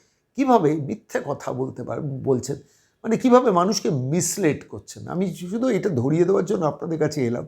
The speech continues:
যে এই ববি হাকিম লোকটি শুধু কুকথা ও কথার জন্য বিখ্যাত নন, কুখ্যাত নন, তিনি কিন্তু মিথ্যে কথা বলাটাও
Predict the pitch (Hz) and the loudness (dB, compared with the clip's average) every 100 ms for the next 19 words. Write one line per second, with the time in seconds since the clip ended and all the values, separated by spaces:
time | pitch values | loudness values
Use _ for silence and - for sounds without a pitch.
0 | - _ _ _ - 151 170 - - - | -14 _ _ _ -2 4 4 4 -8 -20
1 | _ - 175 156 175 240 226 233 175 151 | _ 2 6 8 8 6 6 4 -2 0
2 | 175 - 139 - - _ _ _ - 165 | -2 -4 -6 -8 -12 _ _ _ -6 -4
3 | 202 - 175 190 185 185 208 185 165 - | -4 -4 -2 2 4 4 2 2 -4 -2
4 | 185 - 185 175 160 - _ _ - 135 | -4 -2 -2 -2 -4 -8 _ _ -6 -6
5 | - 170 151 120 98 156 - - 175 - | 2 2 4 0 -2 -10 -12 -6 -4 0
6 | 185 180 107 113 185 - _ _ _ - | 0 2 -2 -6 -10 -14 _ _ _ 0
7 | 175 202 240 190 175 135 170 - - 220 | 2 2 0 0 0 0 0 -2 0 2
8 | 214 143 139 196 180 156 156 165 165 - | 4 2 2 0 2 4 6 6 4 2
9 | 160 180 247 160 104 | 6 8 8 4 -2